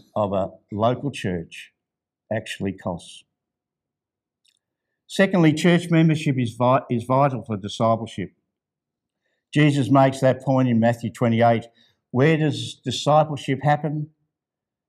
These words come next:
In the context of those who baptise and teach, it happens in the local church. That's where disciples, discipleship happens. It's vital for witness. Baptism and discipleship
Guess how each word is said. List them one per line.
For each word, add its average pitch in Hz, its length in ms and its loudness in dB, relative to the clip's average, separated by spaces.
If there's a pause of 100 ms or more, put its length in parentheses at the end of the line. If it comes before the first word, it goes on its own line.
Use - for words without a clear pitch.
(500)
In 104 100 -2
the 98 60 -4
context 143 720 -2
of 101 160 -6
those 127 420 2
who 117 100 -4
baptise 123 720 -2
and 92 200 -10
teach, 120 520 -6 (800)
it 87 120 -10
happens 117 440 -6
in 107 120 -4
the 98 120 -4
local 98 400 -4
church. - 520 -12 (920)
That's 131 280 0
where 110 140 -2
disciples, 95 680 -6 (440)
discipleship 104 600 -4
happens. 85 460 -8 (300)
It's 175 160 -2
vital 156 480 -2
for 123 120 -4
witness. 143 600 -4 (1000)
Baptism 147 600 0
and 120 200 2
discipleship 131 800 -4